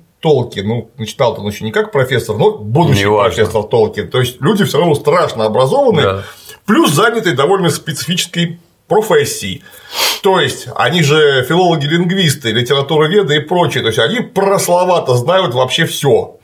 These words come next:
Speaker 2: И, что характерно, про саги, если сдвинуться совсем туда, куда, они многократно прочитаны, выужен стиль, крепкое понимание, кто как о чем говорит, и, так сказать, аромат эпохи перенесен в свое произведение,
Speaker 1: Да.
Speaker 2: блин.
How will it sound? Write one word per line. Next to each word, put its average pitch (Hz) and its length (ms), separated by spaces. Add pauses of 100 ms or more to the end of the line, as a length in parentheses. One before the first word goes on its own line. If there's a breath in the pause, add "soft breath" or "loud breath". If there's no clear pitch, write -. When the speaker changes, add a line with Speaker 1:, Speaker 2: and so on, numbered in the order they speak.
Speaker 2:
И, 127 600 (340)
что - 180
характерно, 117 720 (100)
про 120 200
саги, 98 600
если 92 540
сдвинуться 98 540
совсем 107 400
туда, 101 180
куда, 113 280
они 110 220
многократно 107 680
прочитаны, 110 760
выужен 113 840
стиль, 113 560 (340 loud breath)
крепкое 131 600
понимание, 113 680
кто 120 280
как 107 260
о 104 80
чем 101 260
говорит, 110 560
и, 139 180
так 117 160
сказать, 101 280
аромат 104 580
эпохи 127 600
перенесен 101 640
в - 80
свое 107 540 (140)
произведение, 95 800
Speaker 1:
Да. 92 240
Speaker 2:
блин. 85 340